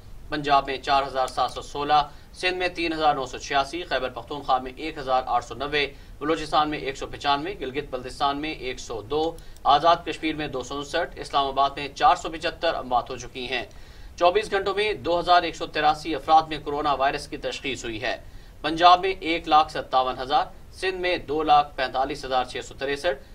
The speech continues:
खैबर पख्तूनख्वा में छियासठ हजार छह सौ अस्सी, बलूचिस्तान में अठारह हजार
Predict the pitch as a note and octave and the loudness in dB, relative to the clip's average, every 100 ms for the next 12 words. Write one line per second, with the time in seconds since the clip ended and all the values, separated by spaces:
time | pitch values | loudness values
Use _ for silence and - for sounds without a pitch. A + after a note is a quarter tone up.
0 | - E3+ F3+ G3+ E3+ - E3+ D#3 C#3+ C#3 | 2 6 6 4 0 -2 2 4 4 0
1 | - D#3 C#3+ - D3+ B2+ B2+ B2+ - A#2 | -4 2 2 2 -6 0 2 2 -2 -6
2 | B2+ B2 - C#3 C#3 - - - D3 D#3 | -6 -6 -4 -4 -6 -12 -16 -2 0 0
3 | D#3+ D#3 D#3 B2+ B2 C3+ D#3 E3 D#3 C#3 | 4 4 4 -2 -4 0 4 6 4 4
4 | C3+ | 2